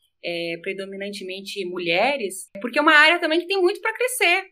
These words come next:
Então, as meninas estão ouvindo aí, não pensem que tá todo mundo já resolvendo o problema da reciclagem, muito pelo contrário. A gente tem indicadores aí da Nações Unidas falando que aqui no Brasil,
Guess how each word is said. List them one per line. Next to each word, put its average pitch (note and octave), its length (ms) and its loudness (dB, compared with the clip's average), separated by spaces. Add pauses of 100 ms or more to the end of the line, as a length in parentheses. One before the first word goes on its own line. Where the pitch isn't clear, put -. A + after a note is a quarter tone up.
(120)
Então, D4+ 720 -2
as C#4 160 -4
meninas B3+ 300 -10
estão C4 220 -12
ouvindo B3 520 -6
aí, A#3 500 -6 (380)
não G#3 240 -4
pensem D#4 320 0
que F4+ 460 -2 (160)
tá A#3+ 100 0
todo C#4 260 -6
mundo C#4 300 -6
já C4 500 2
resolvendo C4+ 600 -2
o D#4 60 -8
problema C#4 320 -4
da C#4 80 -6
reciclagem, C4+ 640 -4
muito A3+ 180 -12
pelo D#4+ 180 -8
contrário. D4+ 680 -4 (280)
A F#3+ 80 -10
gente G3 140 -18
tem B3 220 -8
indicadores A3+ 640 -8
aí G#3 360 0
da F3+ 540 -2 (340)
Nações A#3+ 400 -8
Unidas B3 800 -8
falando A3 280 -10
que C4 100 -14
aqui C#4 140 -12
no F4+ 120 -8
Brasil, C4 520 -4